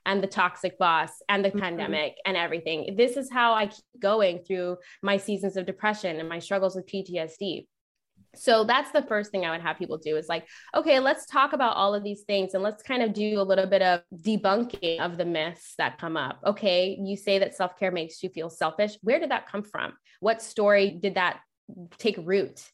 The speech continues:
Speaker 1: in your mind?" And usually for some people,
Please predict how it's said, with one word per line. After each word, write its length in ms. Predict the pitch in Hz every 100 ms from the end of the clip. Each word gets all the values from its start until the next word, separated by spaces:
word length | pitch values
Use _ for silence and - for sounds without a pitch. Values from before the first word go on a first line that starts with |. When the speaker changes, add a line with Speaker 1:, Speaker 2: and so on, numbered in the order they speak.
| -
Speaker 1:
in 120 | 175
your 140 | 160
mind?" 340 | 156 139 98 -
And 140 | 196
usually 600 | 247 - 285 247 233 233 - _ _
for 120 | 226 214
some 240 | 226 285
people, 640 | 254 196 180 175 185 -